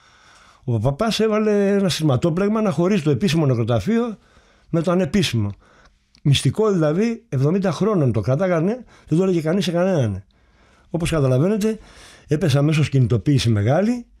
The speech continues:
Ε, μπήκε μια πρόχειρη μάντρα γύρω-γύρω για να μην μπαίνουν τα γελάδια μέσα, γιατί το νεκροταφείο βασικά αποκαλύφθηκε με αυτόν τον τρόπο.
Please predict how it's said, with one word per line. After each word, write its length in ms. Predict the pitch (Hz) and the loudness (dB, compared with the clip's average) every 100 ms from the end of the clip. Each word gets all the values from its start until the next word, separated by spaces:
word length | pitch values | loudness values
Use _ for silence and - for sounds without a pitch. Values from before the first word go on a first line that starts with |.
| _ _ _ - - - _ _ | _ _ _ -20 -20 -20 _ _
Ε, 140 | 127 120 | -2 0
μπήκε 280 | 131 151 | 0 0
μια 240 | 151 156 160 | 0 2 0
πρόχειρη 380 | - 151 156 143 | 0 0 2 2
μάντρα 300 | 135 139 135 | 2 2 2
γύρω-γύρω 640 | 131 143 120 143 143 120 | 2 2 4 4 2 0
για 120 | 143 135 | 0 2
να 60 | |
μην 100 | 143 | 4
μπαίνουν 180 | 139 165 | 4 4
τα 60 | 143 | 2
γελάδια 420 | 127 127 123 113 | 2 2 2 2
μέσα, 200 | 117 123 | 2 2
γιατί 220 | 120 139 | 0 0
το 140 | 139 | -2
νεκροταφείο 460 | 135 120 117 110 175 | 0 0 0 0 0
βασικά 260 | 151 - 180 | 0 -2 -4
αποκαλύφθηκε 400 | 143 143 165 156 | -2 -2 0 0
με 60 | |
αυτόν 160 | 165 156 | 2 2
τον 80 | 143 | 2
τρόπο. 240 | 160 104 | 0 -4